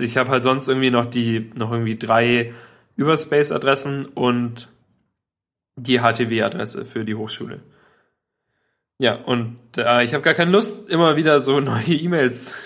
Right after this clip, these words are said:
zu installieren überall. Das macht keinen Spaß. Ja, jedenfalls, genau, am, ähm, und dann ging ich Mittwoch nochmal in die Agentur. Nee, am Dienstag,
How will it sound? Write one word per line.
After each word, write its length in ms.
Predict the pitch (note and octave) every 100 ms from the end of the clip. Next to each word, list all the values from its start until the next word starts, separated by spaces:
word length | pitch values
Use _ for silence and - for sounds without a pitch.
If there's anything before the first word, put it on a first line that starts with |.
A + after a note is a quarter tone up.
| -
zu 140 | - C3
installieren 520 | B2+ B2+ B2 A#2+ A#2
überall. 400 | A2 - - -
Das 280 | - - -
macht 200 | B2+ A2+
keinen 180 | - A#2
Spaß. 480 | - - - - _ _ _ _ _ _ _ C#3+
Ja, 140 | A#2 - - - -
jedenfalls, 640 | G3+ G#3+ A3 - - -
genau, 240 | D3 B2 -
am, 280 | B2+ C3+
ähm, 360 | C#3 C#3 C#3 C3+
und 160 | - C3
dann 380 | D3+ F3+ F3 E3+ C#3+
ging 220 | C#3+ C3+
ich 180 | B2 B2
Mittwoch 720 | B2 A#2+ B2 E3 F#3 G#3 F#3
nochmal 240 | F3+ F3+
in 60 | E3+
die 100 | D#3+
Agentur. 800 | D#3+ D#3+ D#3 - D#3 D#3 D#3 D3+
Nee, 360 | E3 C3 A#2 - - - - -
am 240 | C3+ C#3
Dienstag, 760 | C#3+ F#3 F#3 F3+ F3 F3 -